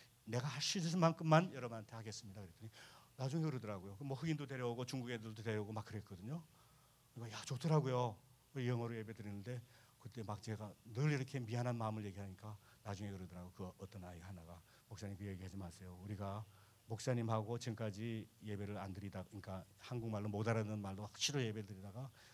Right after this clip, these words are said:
우리 알아들을 수 있는 영어로 예배를 하니까 얼마나 좋은지 몰라요. 얼마나 좋은지 몰라요. 그런 얘기 하지 마세요." 그러더라고요. 그래서 뭐 흑인들 데려오고 하여튼 막 탄민족 데려오고 그런 게, 그게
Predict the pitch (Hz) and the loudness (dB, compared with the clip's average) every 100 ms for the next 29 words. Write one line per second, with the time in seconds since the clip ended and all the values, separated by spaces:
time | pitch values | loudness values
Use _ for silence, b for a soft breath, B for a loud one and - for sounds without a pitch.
0 | B 127 139 131 147 160 156 160 156 180 | B 0 6 8 8 6 4 2 0 -2
1 | 160 170 139 139 151 147 139 135 135 123 | 0 4 6 8 8 8 6 6 4 2
2 | 139 165 226 220 180 143 156 131 107 98 | 0 2 2 2 0 0 0 0 -4 -6
3 | 117 127 - - - - - - - 123 | -8 -10 -14 -20 -20 -20 -20 -20 -6 0
4 | 127 123 107 117 107 101 107 113 123 135 | 0 0 -2 -2 -6 -8 -10 -10 -2 0
5 | 131 139 165 131 95 92 120 107 B B | 2 0 0 -2 -4 -8 -8 -10 B B
6 | B - 107 87 85 82 104 104 104 98 | B -8 -8 -6 -10 -10 -8 -4 -4 -6
7 | B B - 113 104 101 95 98 101 101 | B B 0 2 2 0 -4 -2 -2 -4
8 | 98 98 101 104 B - - 113 98 104 | -6 -4 -4 -6 B -12 -8 -6 -6 -6
9 | 95 95 92 98 95 135 147 139 139 139 | -2 0 0 -4 0 4 6 4 -2 -2
10 | 170 B B B - 120 139 | -2 B B B -6 -6 -6